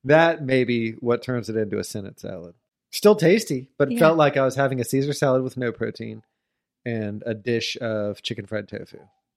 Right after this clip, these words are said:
Speaker 2: Yeah.
Speaker 1: Just together.
Speaker 2: I can understand where you're coming from, because I do think, like, if you got,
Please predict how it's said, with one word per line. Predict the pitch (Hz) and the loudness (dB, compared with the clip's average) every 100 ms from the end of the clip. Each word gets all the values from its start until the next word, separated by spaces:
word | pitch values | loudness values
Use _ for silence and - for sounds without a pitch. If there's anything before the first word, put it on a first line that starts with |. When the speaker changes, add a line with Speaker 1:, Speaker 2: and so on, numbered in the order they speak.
| _ _ - | _ _ -6
Speaker 2:
Yeah. | 170 123 - - | -6 -6 -14 -16
Speaker 1:
Just | - - | -14 -10
together. | 107 104 - _ _ _ - | -8 -8 -10 _ _ _ -8
Speaker 2:
I | 190 | -6
can | 208 | -4
understand | 202 180 185 180 175 | -4 -4 -4 -4 -4
where | 165 | -4
you're | 160 | -4
coming | 180 165 170 | -6 -8 -8
from, | 156 143 139 - - | -6 -6 -8 -14 -10
because | 170 180 | -4 0
I | 185 185 | 0 0
do | 202 | -4
think, | 196 185 170 - | -2 -2 -2 -4
like, | 170 175 | -4 -4
if | 165 | -4
you | 202 | -4
got, | 196 175 170 | -2 -2 -2